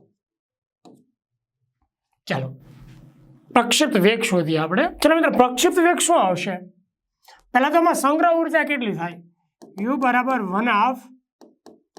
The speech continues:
T into delta L. One half, તે કેટલા છે? સો. અને ડેલ્ટા એલ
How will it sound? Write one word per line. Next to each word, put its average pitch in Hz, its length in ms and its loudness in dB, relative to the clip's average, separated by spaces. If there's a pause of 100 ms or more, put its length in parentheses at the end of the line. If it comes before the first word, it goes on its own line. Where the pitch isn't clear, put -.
(280)
T - 20 -12 (160)
into 254 280 -4
delta 208 320 -2 (100)
L. - 20 -16 (1600)
One 233 140 0
half, 156 200 -6
તે 262 160 -2
કેટલા 262 340 0
છે? 226 120 -6 (760)
સો. 220 140 -2 (960)
અને 262 160 -4
ડેલ્ટા 302 440 -2
એલ 165 80 -12